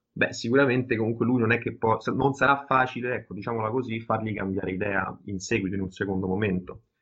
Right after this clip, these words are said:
E stesso discorso per quanto riguarda, eh, tutti i titoli, secondo me, di massa. Ecco, perché di certo dal titolo della casa indie non mi aspetto che,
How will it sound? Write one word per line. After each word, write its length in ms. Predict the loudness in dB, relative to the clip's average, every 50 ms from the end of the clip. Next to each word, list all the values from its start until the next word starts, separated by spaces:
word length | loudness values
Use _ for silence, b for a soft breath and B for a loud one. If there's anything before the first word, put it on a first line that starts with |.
| _ _ _
E 680 | -18 -8 -4 -2 0 0 0 0 0 0 0 0 -2 -2
stesso 280 | -2 -2 -2 0 0
discorso 520 | 0 -2 -2 2 4 4 4 4 4 0 0
per 140 | 0 0 0
quanto 280 | 0 0 0 0 0
riguarda, 760 | -2 0 2 2 2 2 0 -2 -4 -4 -4 -2 -2 -4 -4 -6 -8 _ _ _ _ _ _ _ _ -20 -12 -8
eh, 360 | -4 -4 -2 -2 -4 -6 -4
tutti 300 | -2 -2 -2 -2 -2 -2
i 60 | -2 0
titoli, 600 | 2 2 6 6 6 6 6 6 4 2 -2 -10 _ _ _ _ _ _ _ _ -20 -20 -16
secondo 380 | -8 -2 0 2 2 4 4
me, 220 | 4 4 4 4 2
di 180 | 0 -2 0 2
massa. 600 | 2 2 2 2 0 -4 -8 -8 -8 -10 -10 -12 _ _ _ _ _ _ -4
Ecco, 280 | -4 -4 -2 -2 -4
perché 180 | -2 -2 -2 -2
di 100 | 0 2
certo 280 | 2 2 2 2 2
dal 200 | 2 2 2 0
titolo 340 | -2 -2 0 4 4 4 4
della 340 | 4 2 0 0 0 0 0
casa 260 | 2 0 2 2 2 0
indie 320 | 0 0 0 0 -2 -2
non 140 | -2 -2 -2
mi 60 | -4
aspetto 520 | -4 -4 -2 0 0 0 0 -2 -4 -2
che, 480 | 0 0 0 2 2 0 0 -2 -6